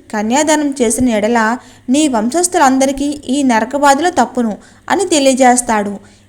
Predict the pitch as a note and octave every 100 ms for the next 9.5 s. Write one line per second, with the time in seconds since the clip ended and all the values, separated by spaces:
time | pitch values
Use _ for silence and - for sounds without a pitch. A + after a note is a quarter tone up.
0 | _ B3 C4 G4+ F#4 D#4+ D#4+ D#4 B3 B3+
1 | C4+ C#4 D#4+ - G#3+ G#3 C4+ D#4+ - -
2 | C#4 D4+ - _ - A#3 B3 C#4 F#4 F4+
3 | G#4 - A#3 C#4 G4 F4+ C4 C4+ C4+ C4
4 | C4+ C4+ F#4 - - _ - A#3 C4+ D#4
5 | D#4+ E4+ D#4+ D4+ D4 D#4 F4+ A3 A3+ B3
6 | C#4 D4+ C#4 C4 B3+ B3 B3+ B3+ A#3+ -
7 | A3 A3 B3 B3 B3+ - - - - B3+
8 | E4 F4+ F4+ D4+ - C4+ B3+ A#3+ C4+ C#4+
9 | C#4 C4 C4 B3+ C4